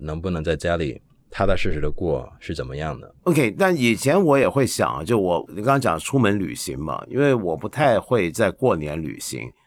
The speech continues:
Speaker 2: 但是我就回想过来，很多人过年要旅行，现在比如说疫情期间，所有人都不能过年旅行了。我们上次说在家旅行，
Speaker 1: 对。
Speaker 2: 在你室内旅行，可是室内旅行不一定像上次我们介绍那本书，就萨米耶·德梅斯特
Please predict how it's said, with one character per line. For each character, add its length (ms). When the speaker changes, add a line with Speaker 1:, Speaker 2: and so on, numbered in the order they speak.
Speaker 2:
但 180
是 80
我 180
就 140
回 320
想 300
过 180
来， 140
很 240
多 100
人 140
过 200
年 200
要 160
旅 180
行， 260
现 200
在 100
比 80
如 80
说 160
疫 160
情 180
期 200
间， 260
所 160
有 60
人 80
都 80
不 100
能 160
过 160
年 260
旅 160
行 280
了。 120
我 100
们 100
上 140
次 60
说 120
在 220
家 300
旅 180
行， 440
Speaker 1:
对。 60
Speaker 2:
在 140
你 160
室 300
内 180
旅 180
行， 320
可 80
是 100
室 140
内 100
旅 160
行 180
不 140
一 80
定 180
像 220
上 180
次 160
我 120
们 80
介 180
绍 220
那 120
本 220
书， 260
就 220
萨 220
米 140
耶· 140
德 140
梅 160
斯 160
特 340